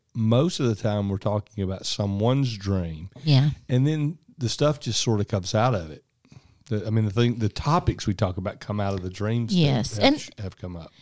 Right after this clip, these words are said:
Speaker 2: And there have been times where we go, "We're gonna talk about this today. Does this sound good?"
Speaker 1: You
Speaker 2: Yeah.
Speaker 1: didn't go that
Speaker 2: And
Speaker 1: way,
Speaker 2: then <laughs>
Speaker 1: though.
Speaker 2: we, it evolves into something else,
Speaker 1: I,
Speaker 2: so.
Speaker 1: hey, I was just thinking, too, talking about dreams in general. We had a great conversation yesterday,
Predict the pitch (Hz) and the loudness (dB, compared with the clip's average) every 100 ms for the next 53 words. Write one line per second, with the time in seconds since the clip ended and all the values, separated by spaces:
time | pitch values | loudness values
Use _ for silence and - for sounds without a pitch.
0 | - - 339 370 262 214 214 208 220 185 | -8 2 4 6 6 6 6 6 6 6
1 | 170 139 156 196 175 170 160 143 - 156 | 8 8 10 8 10 8 6 4 6 4
2 | - 170 160 170 185 220 - 214 202 202 | 6 6 8 6 4 0 2 4 6 6
3 | 180 190 196 180 175 160 165 190 175 196 | 6 6 8 8 6 2 0 -2 0 4
4 | 240 247 320 330 349 - 302 269 - 311 | 8 8 8 8 8 8 6 4 4 4
5 | 254 202 196 226 269 190 185 190 202 190 | 6 6 8 8 10 8 6 4 6 6
6 | 185 175 175 - - - - - - 196 | 8 8 6 2 -2 -4 -6 -4 4 4
7 | 240 - 175 170 185 165 165 - 120 170 | 4 6 6 8 6 6 4 0 4 8
8 | 160 165 180 175 214 - 151 120 107 107 | 8 8 4 -4 -8 -8 -6 -6 -6 -8
9 | - 139 123 113 117 104 98 101 107 95 | -6 -4 -4 -6 -6 -10 -10 -8 -6 -6
10 | 92 98 127 143 202 240 107 90 110 131 | -8 -6 -4 -4 -4 -4 -4 0 0 0
11 | 117 107 90 101 95 - 95 95 127 104 | -2 0 0 0 0 -2 -4 -4 0 0
12 | 113 131 - 90 80 82 | 0 -2 -6 -6 -6 -8